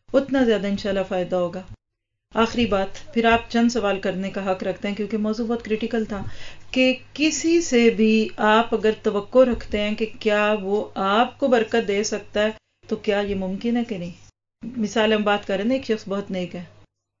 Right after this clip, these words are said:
तो क्या वो अपनी विलायत या अपनी नेकी आपको मुझे दे सकता है थोड़ी सी, कि उसकी वजह से उसका भी इख्तियार चल गया?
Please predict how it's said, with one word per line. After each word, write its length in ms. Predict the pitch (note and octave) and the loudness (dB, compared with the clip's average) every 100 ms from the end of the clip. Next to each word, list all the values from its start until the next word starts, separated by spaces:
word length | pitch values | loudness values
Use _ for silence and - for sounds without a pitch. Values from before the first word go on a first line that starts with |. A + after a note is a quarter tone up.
| _ _ _ - | _ _ _ -6
तो 60 | A#3+ | -4
क्या 300 | - B3 B3+ | 4 6 6
वो 140 | B3 | 6
अपनी 400 | A#3 A#3 A3+ B3+ | 4 6 6 6
विलायत 560 | A#3 A3 G3+ G3 G#3+ G#3+ | 4 2 2 2 0 2
या 140 | G#3+ | 2
अपनी 300 | G3+ G3+ A#3 | 2 0 2
नेकी 340 | A3 G#3 A3 G#3+ | 2 0 0 2
आपको 360 | G3+ G3+ G#3+ | 2 -2 -4
मुझे 300 | G#3 G3 G#3 | -2 0 -2
दे 200 | F#3 G3 | 0 -2
सकता 300 | A3+ D#4+ D4 | -2 -6 -4
है 80 | C#4 | 0
थोड़ी 220 | A#3 A3 | 0 0
सी, 160 | G#3 G#3+ | -4 -4
कि 120 | G#3+ | -4
उसकी 300 | G3 - A3 | -4 -4 -4
वजह 240 | G#3 G3+ | -2 -2
से 120 | G3+ G3+ | -4 -4
उसका 280 | G3 G#3+ | -4 -4
भी 100 | G#3 | -2
इख्तियार 340 | A3 - G3 F3+ | -4 -2 -4 -4
चल 200 | G3+ F3+ | -6 -6
गया? 220 | F3 F#3 | -6 -10